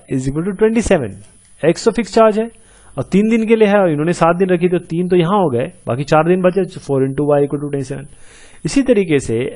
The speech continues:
एक्स तो फिक्स चार्ज है, लेकिन इन्होंने कितने दिन रखी? तीन + दो, पाँच दिन रखी, तो टू वाई is equal to twenty one। इन दोनों को जब सॉल्व करेंगे, देखिए एक्स और एक्स मिल गया, दोनों को म-, सब्ट्रैक्ट कर लीजिए, सब्ट्रैक्ट करते y equal to three आ जाएगा, और x equal to जो आप वैल्यू रखेंगे सब्स्टिट्यूट करके,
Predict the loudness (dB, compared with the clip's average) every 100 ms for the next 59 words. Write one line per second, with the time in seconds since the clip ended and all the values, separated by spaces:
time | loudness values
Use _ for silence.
0 | -4 -4 -2 -4 -2 2 2 2 -2 -2
1 | -4 -4 -4 -4 -4 -2 -2 0 0 -4
2 | -4 -6 -2 -4 -4 -4 0 0 0 -6
3 | -16 -18 -20 -14 -12 -10 -12 -16 -20 -20
4 | -20 -10 -8 -2 2 4 4 4 -4 -16
5 | -12 -10 -6 -6 -8 -14 -20 _ -10 -6
6 | -2 -2 -2 -2 -4 -6 -6 -8 -10 -8
7 | -8 -8 -8 -8 -10 -10 -10 -6 -2 -2
8 | -2 -6 -10 -12 -16 _ -20 -20 -16 -8
9 | 0 0 2 0 0 -4 -4 -4 -4 -4
10 | -6 -4 -4 -6 -8 -12 -4 2 4 4
11 | 2 0 -8 -18 -20 -8 -2 0 0 -4
12 | -6 -6 -6 -8 -12 -16 -10 -8 -8 -8
13 | -10 -10 -12 -10 -10 -8 -6 -4 -6 -10
14 | -16 -12 -10 -6 -6 -4